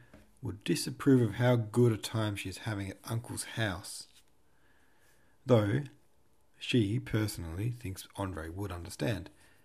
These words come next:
How do you think Andre would feel about her country dancing and gaiety? Do you think he would be okay with her joining the hunt in the first place?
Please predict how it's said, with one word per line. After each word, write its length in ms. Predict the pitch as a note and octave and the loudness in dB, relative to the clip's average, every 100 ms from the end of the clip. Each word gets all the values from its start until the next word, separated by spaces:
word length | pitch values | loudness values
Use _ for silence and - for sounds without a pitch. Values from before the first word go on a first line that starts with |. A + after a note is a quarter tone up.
| _ _ _ _ | _ _ _ _
How 160 | - D3 | 2 8
do 80 | D3+ | 8
you 80 | C#3+ | 8
think 240 | C3+ - - | 2 -2 -2
Andre 560 | B2+ C3 A2 F2+ A2+ A#2+ | 0 2 0 -2 -4 -6
would 500 | G2+ G#2+ G2 G2 A#2 - | -4 -2 -2 -2 -10 -16
feel 520 | - B2 A2 G2+ A2+ | -4 2 2 2 -2
about 300 | G2+ G2 F#2 | -4 -4 -4
her 120 | - F#2 | -6 -8
country 760 | - A#2+ A#2+ A#2+ F#2+ F#2 A#2+ - - _ _ _ _ - | -6 -2 -2 -4 -6 -4 -6 -12 -20 _ _ _ _ -4
dancing 800 | A2 A2+ A#2 - - F2 G#2+ A#2+ | 0 0 0 -4 -12 -10 -8 -8
and 220 | F#2+ F#2 | -8 -10
gaiety? 520 | - A2+ G#2+ - F2+ - - _ _ _ - _ - - - | -2 0 0 -4 -12 -16 -20 _ _ _ -20 _ -20 -12 4
Do 80 | |
you 80 | C#3 | 4
think 160 | C#3 B2+ | 6 2
he 60 | |
would 180 | A#2+ D3 | 8 12
be 100 | D3+ A#2+ | 12 12
okay 280 | G#2 A2 | 8 0
with 160 | F#2+ F#2+ | 0 -2
her 140 | G2 | -4
joining 380 | F#2+ G2 F#2 E2+ | -2 -4 -4 -6
the 40 | D#2+ | -10
hunt 320 | - F#2 - | -10 -10 -10
in 80 | F#2 | -14
the 60 | |
first 340 | - A#2 B2 - | 0 2 2 -4
place? 400 | - - - | -20 -20 -20